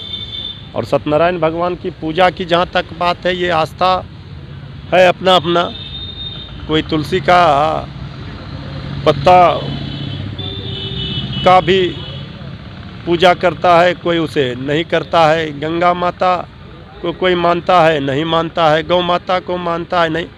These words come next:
तो ये सारा विषय नहीं हो सकता जनता के लिए। जनता का विषय है बेरोजगारी, भुखमरी, महंगाई, स्वास्थ्य, शिक्षा, ये है। तो ये असली मुद्दे से ध्यान भटका करके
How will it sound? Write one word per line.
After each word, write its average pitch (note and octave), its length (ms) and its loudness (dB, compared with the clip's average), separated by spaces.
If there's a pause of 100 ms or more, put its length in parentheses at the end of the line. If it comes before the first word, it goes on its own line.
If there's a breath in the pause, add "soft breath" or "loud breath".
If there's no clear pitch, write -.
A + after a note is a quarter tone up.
(420)
तो - 60 -8
ये D3+ 360 2
सारा E3+ 380 2
विषय F3+ 540 -2 (420)
नहीं F#3 300 4
हो F3 140 2
सकता F3 380 2
जनता C#3 380 -2
के A2+ 160 -16
लिए। G#2+ 200 -18 (480)
जनता D#3 440 2
का F#3 200 2
विषय F3 420 2
है G3+ 300 2 (420)
बेरोजगारी, D#3 800 2 (600)
भुखमरी, D3+ 800 0
महंगाई, D#3+ 760 2 (380)
स्वास्थ्य, E3 500 2
शिक्षा, F3 300 -2
ये F3+ 360 4
है। C#3+ 140 2 (480)
तो C#3 60 -12
ये D#3+ 200 0
असली F3+ 760 -2
मुद्दे E3+ 400 -4
से F#3 160 -4
ध्यान F3+ 280 0
भटका E3+ 380 2
करके C#3+ 520 -6